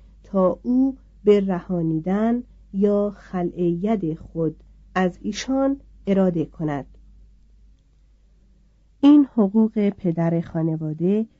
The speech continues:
تا اندازه‌ای به وسیلهٔ سنت و رأی عامه و شورای طایفه‌ای و قانون پرایتوری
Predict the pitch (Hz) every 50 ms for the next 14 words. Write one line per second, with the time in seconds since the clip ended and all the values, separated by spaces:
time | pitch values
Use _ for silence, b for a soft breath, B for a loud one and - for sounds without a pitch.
0 | _ _ _ _ - - 202 185 - 196 196 202 190 190 196 196 196 208 240 247
1 | 247 247 226 - 185 175 165 165 170 - - - 165 170 170 175 180 175 175 -
2 | - - 170 160 156 151 156 165 180 190 208 220 233 226 - - - _ _ _
3 | _ _ _ - 175 185 180 175 175 170 165 175 196 220 233 - - 226 208 202
4 | 202 196 196 - - - 170 170 156 151 151 151 156 165 180 208 220 226 226 -
5 | _ _ _ _ _ _ _ - 180 175 180 - - - 202 190 208 233 254 247
6 | 262 262 254 - - 190 170 160 160 160 - - 165 139 165 180 196 190 185 185
7 | 180 180 180 175 - - 165 151 151 160 165 175 185 175 180 180 - - - 175
8 | 156 151 151 147 151 _ - 160 151 151 175 196 220 233 233